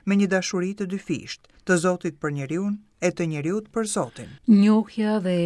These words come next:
Speaker 2: dashuria në mbështesin fuqimisht, ashtu si paten buhuar etrit e kishës, "Kush e do Zotin, nxitet për t'u bërë në një farë mënyre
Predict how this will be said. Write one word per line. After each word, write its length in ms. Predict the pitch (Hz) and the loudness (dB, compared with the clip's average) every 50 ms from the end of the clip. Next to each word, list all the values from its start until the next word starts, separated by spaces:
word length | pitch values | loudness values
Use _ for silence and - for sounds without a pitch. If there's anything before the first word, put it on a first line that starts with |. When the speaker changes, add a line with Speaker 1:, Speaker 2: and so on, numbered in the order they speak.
| 175 175 156 | 0 0 0
Speaker 2:
dashuria 560 | 180 180 180 - 214 196 196 208 220 214 202 | 0 0 0 0 -2 -2 0 0 0 0 0
në 140 | 190 190 190 185 | 0 2 2 2
mbështesin 840 | 165 180 - - - - 226 220 208 - - 202 190 185 175 165 160 | 2 2 0 -2 0 0 0 0 0 -2 -2 -2 0 2 2 0 -2
fuqimisht, 880 | - - 208 - - 233 202 170 160 - - - - - - - - - - - | -2 -4 -4 -2 -2 -2 0 0 0 -2 -2 -2 -2 -4 -4 -6 -14 -14 -12 -2
ashtu 300 | - 214 185 - - 254 | -2 0 0 2 0 0
si 140 | - - 240 | 0 0 -2
paten 400 | 220 - 214 208 214 226 202 196 180 | -2 0 -4 -2 0 0 0 0 0
buhuar 420 | 208 185 202 220 214 202 196 196 - 262 | 0 0 2 4 4 4 2 0 0 0
etrit 420 | 226 202 208 208 226 196 180 - | 0 0 0 -2 -4 -4 -2 -4
e 80 | 196 - | -6 -4
kishës, 640 | - 196 180 180 170 - 208 202 202 - - - - _ _ _ - | -2 -2 -2 -2 -2 -2 -4 -4 -4 -6 -8 -10 -12 _ _ _ -4
"Kush 240 | - 233 202 - 233 | -2 -2 0 0 0
e 60 | 202 | 0
do 140 | 165 180 170 | 0 -2 -2
Zotin, 640 | 147 175 180 185 190 - 214 196 190 185 185 214 - _ _ _ - | -2 -2 -2 -2 -2 -2 -2 0 0 0 0 -2 -6 _ _ _ -2
nxitet 440 | 214 196 175 226 262 254 269 247 - | 0 0 4 4 2 2 2 -2 -2
për 120 | - 247 233 - | -2 -4 -2 -2
t'u 80 | 240 196 | -2 -2
bërë 340 | 175 208 202 196 196 185 185 | 0 -2 0 0 0 0 0
në 60 | 185 180 | 0 0
një 80 | 185 165 | 0 -2
farë 280 | - - 208 202 208 190 | -2 -4 -4 -2 0 0
mënyre 460 | 185 180 180 175 170 170 165 170 170 | 2 2 2 2 0 0 0 0 -2